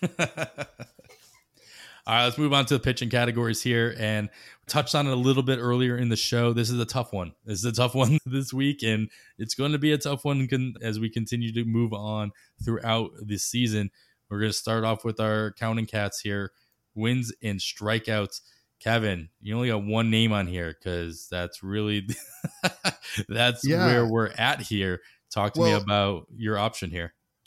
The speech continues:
Speaker 2: we, we have the new guys that have entered the player pool, right? So we know we have Abbott and, uh,
Speaker 1: If you've got the money, and
Speaker 2: if
Speaker 1: that's
Speaker 2: you've
Speaker 1: the
Speaker 2: got
Speaker 1: thing.
Speaker 2: the money.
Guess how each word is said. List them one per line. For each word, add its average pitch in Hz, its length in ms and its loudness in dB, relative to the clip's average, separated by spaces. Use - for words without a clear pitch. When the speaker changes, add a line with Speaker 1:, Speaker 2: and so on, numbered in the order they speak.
Speaker 2:
we, 117 460 0
we 117 180 0
have 127 360 0
the 120 160 0
new 160 240 2
guys 104 560 0
that 104 140 0
have 104 100 0
entered 104 340 0
the - 80 -8
player 92 340 -2
pool, 80 400 -2
right? 87 280 -6
So 87 440 -8
we 98 140 -4
know 101 160 -2
we 104 160 0
have 98 280 -2
Abbott 101 420 -2
and, 85 460 -6
uh, 85 120 -8
Speaker 1:
If 143 200 4
you've 147 160 4
got 117 240 2
the 107 80 -2
money, 90 360 -2
and 104 80 -2
Speaker 2:
if 98 40 2
Speaker 1:
that's 98 160 2
Speaker 2:
you've 107 80 -2
Speaker 1:
the 90 40 -10
Speaker 2:
got 113 220 0
Speaker 1:
thing. 120 80 -2
Speaker 2:
the 117 40 0
money. 101 480 -2